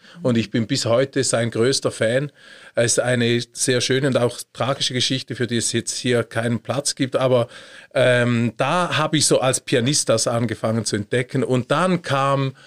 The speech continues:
eine Zeit, wo ich mit Gospel News unterwegs war. Ich weiß nicht, ob euch das was sagt. Das waren so Sommertourneen früher, so in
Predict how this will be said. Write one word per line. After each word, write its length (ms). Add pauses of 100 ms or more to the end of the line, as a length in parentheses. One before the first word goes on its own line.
(640)
eine 320
Zeit, 440
wo 120
ich 220
mit 320
Gospel 500
News 440
unterwegs 720
war. 220
Ich 120
weiß 220
nicht, 140
ob 120
euch 160
das 200
was 180
sagt. 240
Das 120
waren 140
so 100
Sommertourneen 1000
früher, 500
so 200
in 200